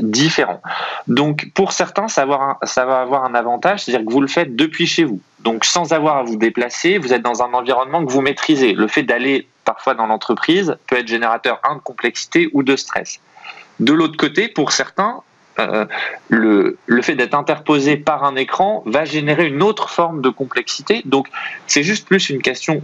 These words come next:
d'adaptation, je pense, euh, plus que de dire, « Tiens, il y a une solution qui est meilleure que l'autre. » Notre conviction, nous, chez Clever Connect, c'est que c'est pas la fin des entretiens physiques, loin de là. En revanche, probablement que la vidéo va se démocratiser, qu'il est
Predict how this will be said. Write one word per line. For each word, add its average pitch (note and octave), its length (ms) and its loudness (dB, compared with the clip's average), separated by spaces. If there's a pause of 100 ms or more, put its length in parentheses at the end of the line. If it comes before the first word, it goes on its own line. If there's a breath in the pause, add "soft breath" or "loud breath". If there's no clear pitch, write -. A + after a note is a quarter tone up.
(100)
d'adaptation, C3+ 840 -2 (160)
je A2 180 4
pense, D3+ 460 -2 (420 loud breath)
euh, A2 320 2
plus F3 340 0
que - 80 0
de A#2+ 180 2
dire, « D3 300 0
Tiens, D3+ 160 -2
il C#3 60 0
y B2 40 2
a - 20 2
une A2 160 -2
solution A#2+ 480 2
qui D3 100 0
est A2+ 60 4
meilleure A#2 500 0
que - 80 2
l'autre. » C3+ 400 2 (600 loud breath)
Notre C#3 280 0
conviction, D#3 460 0
nous, C3 140 4
chez B2 160 2
Clever B2 240 2 (100)
Connect, C#3+ 300 0
c'est - 180 -4
que - 120 -12 (380)
c'est - 180 2
pas C#3+ 120 2
la B2 140 2
fin C3+ 180 -2
des G#2+ 140 0
entretiens G#2+ 460 0
physiques, G#2+ 460 0
loin A2 300 4
de G#2+ 140 0
là. C#3 240 0 (420 loud breath)
En D3 80 2
revanche, D3 400 -2
probablement C#3 420 0
que D3 120 0
la A2+ 80 2
vidéo B2 320 2
va A2+ 160 0
se G2+ 80 -10
démocratiser, C3 880 0
qu'il B2 240 2
est G#2+ 240 2